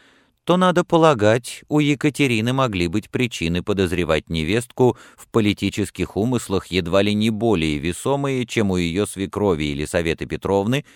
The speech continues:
в тысяча семьсот пятьдесят восьмом году, когда сама Екатерина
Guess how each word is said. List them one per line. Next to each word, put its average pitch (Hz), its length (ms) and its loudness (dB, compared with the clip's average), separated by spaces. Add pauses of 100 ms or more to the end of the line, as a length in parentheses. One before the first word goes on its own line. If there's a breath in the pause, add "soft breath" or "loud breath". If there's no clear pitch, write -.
в - 80 -20
тысяча 98 340 -4
семьсот 101 380 -4
пятьдесят 92 420 -6
восьмом 95 480 -2
году, 127 380 0 (360 loud breath)
когда 76 360 0
сама 110 380 -2
Екатерина 80 760 -2